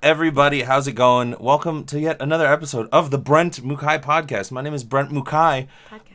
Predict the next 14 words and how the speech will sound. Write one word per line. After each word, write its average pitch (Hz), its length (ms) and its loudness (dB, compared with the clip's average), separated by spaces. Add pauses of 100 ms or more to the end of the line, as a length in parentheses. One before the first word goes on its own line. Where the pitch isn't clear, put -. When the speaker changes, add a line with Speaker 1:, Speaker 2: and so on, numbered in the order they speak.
(200)
Speaker 1:
voice 135 400 -4
actor, 139 280 -6
improv 127 380 -6
trainer, 110 340 -8
entertainer. 107 600 -8
What's 98 160 -12
up, 110 140 -10
all 98 180 -4
of 92 100 -10
you, 95 400 -10
uh, 90 260 -10
Mukuleles 90 760 -12
out 85 200 -14
there, 87 260 -16